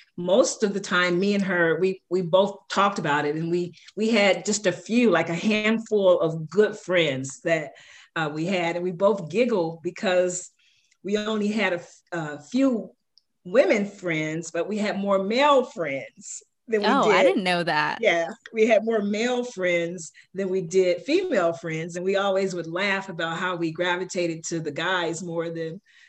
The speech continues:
Speaker 1: than having, uh, the chatty girl friendship. So that was kind of funny.
Speaker 2: Was that because, didn't you, like, in your family growing up, weren't you around a lot of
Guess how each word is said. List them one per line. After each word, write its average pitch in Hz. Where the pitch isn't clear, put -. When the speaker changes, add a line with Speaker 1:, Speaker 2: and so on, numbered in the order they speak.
Speaker 1:
than 160
having, 160
uh, 151
the 165
chatty 170
girl 160
friendship. 156
So 156
that 185
was 175
kind 170
of 143
funny. 139
Speaker 2:
Was 240
that 254
because, 247
didn't 254
you, 254
like, 196
in 208
your 185
family 170
growing 185
up, 170
weren't 170
you 175
around 170
a 180
lot 170
of 165